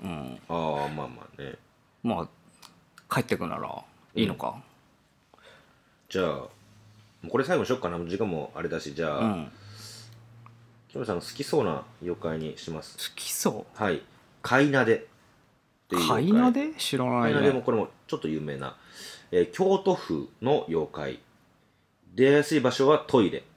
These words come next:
Speaker 1: うん。
Speaker 2: 時期時間帯は節分の夜。
Speaker 1: うん。
Speaker 2: サイズはわかりません。
Speaker 1: うん。
Speaker 2: 節分の夜、冷え切ったトイレでうんこをしている時に不意に便器の中から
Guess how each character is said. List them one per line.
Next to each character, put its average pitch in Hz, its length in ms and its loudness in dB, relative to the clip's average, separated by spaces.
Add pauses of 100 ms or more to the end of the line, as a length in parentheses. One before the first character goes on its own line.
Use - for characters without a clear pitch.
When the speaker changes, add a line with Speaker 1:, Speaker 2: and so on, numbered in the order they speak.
(460)
Speaker 1:
う 101 120 0
ん。 90 40 -6
Speaker 2:
時 147 140 0
期 127 120 2
時 110 140 -4
間 127 200 2
帯 127 120 2
は 123 60 4
節 135 320 -2
分 147 200 0
の 135 120 2
夜。 92 260 4 (220)
Speaker 1:
う 131 40 -2
ん。 98 220 -2
Speaker 2:
サ 139 180 6
イ 131 60 8
ズ 139 80 0
は 143 120 8
わ 80 120 2
か 92 100 -4
り 92 120 0
ま 78 100 -4
せ - 140 -12
ん。 - 80 -14 (120)
Speaker 1:
う 113 60 0
ん。 98 260 -2 (600)
Speaker 2:
節 135 360 0
分 170 200 4
の 143 80 6
夜、 87 280 6 (300)
冷 127 60 6
え 143 100 8
切 - 80 -8
っ - 40 -18
た 139 100 6
ト 139 160 8
イ 127 60 10
レ 117 60 8
で 147 280 8 (160)
う 113 120 4
ん 147 100 4
こ 160 140 8
を 139 60 12
し 135 80 -2
て 135 100 8
い 139 40 12
る 123 80 6
時 131 220 2
に 139 100 2
不 151 240 2
意 185 60 0
に 180 180 -4
便 190 240 6
器 - 100 -8
の 147 80 4
中 143 220 2
か 151 140 6
ら - 140 0